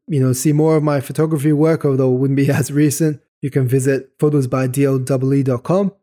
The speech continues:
If you wanna check the show notes, you can see all the news articles. Otherwise, visit the photography enthusiast dot com for more reviews, articles,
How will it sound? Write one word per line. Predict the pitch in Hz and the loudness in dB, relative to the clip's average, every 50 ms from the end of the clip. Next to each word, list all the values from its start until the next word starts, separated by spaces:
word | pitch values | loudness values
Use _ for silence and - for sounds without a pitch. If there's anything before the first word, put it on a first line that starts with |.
| _ _ - | _ _ -4
If | 147 131 123 143 | -4 -2 -2 0
you | 139 135 135 131 | 0 2 2 2
wanna | 123 123 139 139 135 135 | 0 0 0 0 0 -2
check | 131 - - 156 - | -2 -4 -4 -6 -4
the | - 127 | -4 -6
show | - - - 165 170 | -4 -2 0 2 2
notes, | 165 170 165 165 - - | 4 2 2 0 0 -4
you | 147 | -6
can | 127 135 117 | -4 -4 -2
see | 135 139 | -2 0
all | 135 | 0
the | 131 127 | 0 0
news | 135 151 156 143 | 0 0 2 2
articles. | 151 147 147 143 139 - - 147 147 147 143 135 - - _ _ _ _ | 2 0 0 0 -2 0 0 0 2 2 0 -2 -6 -10 _ _ _ _
Otherwise, | - 139 139 139 139 135 | -4 -2 0 0 0 0
visit | 131 139 139 147 143 - | 0 0 0 0 0 -2
the | 135 | -4
photography | 123 - 127 - 143 147 143 147 131 117 143 | -4 -2 -2 -2 0 0 0 -2 -2 -2 -2
enthusiast | 135 120 - 151 139 131 139 127 123 - | -2 -2 -2 -2 0 0 -2 -2 -2 -2
dot | 131 123 | -4 -4
com | - - 160 160 156 - | -4 -2 -2 -2 -2 -2
for | - 143 | -2 -2
more | 135 135 135 131 131 127 | -2 -2 0 0 0 0
reviews, | 127 127 123 120 120 143 160 175 180 175 175 175 156 143 | 0 0 -2 -2 -2 0 2 2 2 4 2 2 2 0
articles, | 156 139 143 143 151 147 - 156 151 151 139 | 0 0 0 0 -2 -2 0 0 0 0 0